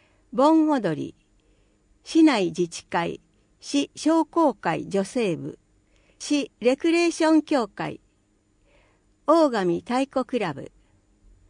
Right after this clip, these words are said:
午後五時五分から六時三十分。会場ステージ周辺。青踊り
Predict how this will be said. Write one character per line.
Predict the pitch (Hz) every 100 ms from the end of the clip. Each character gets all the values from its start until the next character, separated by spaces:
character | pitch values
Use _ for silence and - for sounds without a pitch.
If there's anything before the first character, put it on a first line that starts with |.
| - - - -
午 | 269 302
後 | 214 175 - _ _
五 | - 311
時 | 285 262 -
五 | 247
分 | 302 254 185
か | - 156
ら | 147 - _ _ _
六 | 220 226 320
時 | 226
三 | 202 262 269
十 | 262 254 - -
分。 | 147 - _ _ _ _ _ _ _ _
会 | 294 294 285
場 | 269 269 269
ス | -
テ | 262 214
ー |
ジ | 156
周 | 147 - 180
辺。 | 165 165 151 - _ _ _ _ _ _ _ _ _ _ _ _ _ _ _ _
青 | 214 269 339
踊 | 339 247
り | 175 165